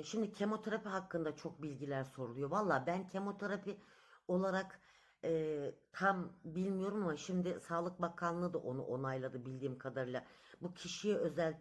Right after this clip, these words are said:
akıllı ilaçlar var. Onlardan da o tıbbi onkoloğunuza söyleyerek hani, e, o şekilde de size bir tedavi planlaması hazırlayabilir.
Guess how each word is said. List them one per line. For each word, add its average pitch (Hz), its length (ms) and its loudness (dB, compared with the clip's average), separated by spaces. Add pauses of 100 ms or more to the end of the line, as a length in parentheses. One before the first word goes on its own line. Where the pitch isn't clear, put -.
(380)
akıllı 170 340 0
ilaçlar 156 520 0
var. 113 200 0 (400)
Onlardan 185 600 4
da 147 160 -2 (200)
o - 280 2
tıbbi 175 320 2
onkoloğunuza 165 840 0
söyleyerek 165 680 2 (280)
hani, 151 300 0 (360)
e, 143 400 0 (520)
o 180 100 2
şekilde 180 440 0
de 160 60 -4
size 156 260 -4
bir 156 160 -2 (180)
tedavi 160 420 4
planlaması 147 600 -2
hazırlayabilir. 135 760 -2